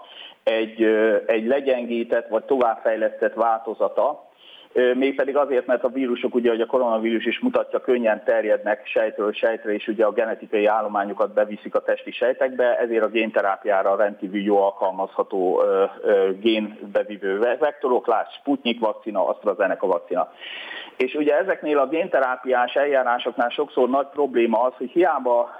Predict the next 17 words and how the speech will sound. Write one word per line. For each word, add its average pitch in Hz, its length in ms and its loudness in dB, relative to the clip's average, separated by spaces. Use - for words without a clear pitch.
ö, 120 240 4
állítasz 139 580 -2
elő 127 440 2
egy, 117 340 -2
ö, 113 220 4
kiindulási 120 840 2
természetes 120 720 -2
vírusba 120 480 2
egy 110 100 2
mesterséges 113 840 0
génhordozó 113 720 0
vírust, 131 440 2
a, 117 600 2
az 120 140 2
immunitás, 139 840 0
ami 131 280 0
az 120 140 2